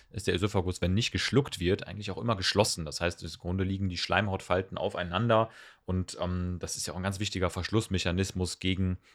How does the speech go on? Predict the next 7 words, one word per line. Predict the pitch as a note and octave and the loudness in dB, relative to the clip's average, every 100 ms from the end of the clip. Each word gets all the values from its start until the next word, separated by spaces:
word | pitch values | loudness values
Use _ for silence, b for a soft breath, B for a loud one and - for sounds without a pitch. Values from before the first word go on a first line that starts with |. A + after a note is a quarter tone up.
| b - | b -2
äh, | |
Reflux. | F2+ - F#2+ C3 A2+ A#2 - | -2 2 4 4 6 4 2
Das | E2+ F2+ | -2 0
heißt, | F2+ | 0
dass | F2+ - | -2 -4
keine | F2+ F2 | -2 0
Magensäure | F2 G#2+ F#2 F#2+ G2 F#2+ | 2 2 4 4 6 4